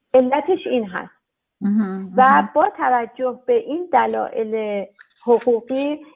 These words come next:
Speaker 1: اه، می‌شه امیدوار بود که، اه، سازمان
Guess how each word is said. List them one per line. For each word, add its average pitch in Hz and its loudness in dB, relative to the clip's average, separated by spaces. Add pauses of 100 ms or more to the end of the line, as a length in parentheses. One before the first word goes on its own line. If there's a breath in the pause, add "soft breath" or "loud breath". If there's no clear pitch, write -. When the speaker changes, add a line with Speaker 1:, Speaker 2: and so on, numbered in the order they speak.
(120)
Speaker 1:
اه، 220 2
می‌شه 254 0
امیدوار 220 -2
بود 262 0 (100)
که، 262 4 (300 loud breath)
اه، 226 -2 (320)
سازمان 247 0